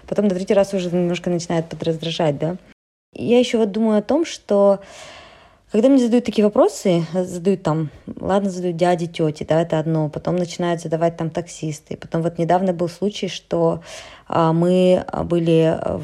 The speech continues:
в Арасане, и мой парень был в другом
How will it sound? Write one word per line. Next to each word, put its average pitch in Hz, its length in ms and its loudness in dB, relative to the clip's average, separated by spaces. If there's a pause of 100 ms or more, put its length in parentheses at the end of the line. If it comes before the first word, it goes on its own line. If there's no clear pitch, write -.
(140)
в 165 240 0
Арасане, 240 640 0 (720)
и 180 240 2
мой 175 200 2
парень 175 300 2
был 156 140 0
в 147 80 -8
другом 226 380 2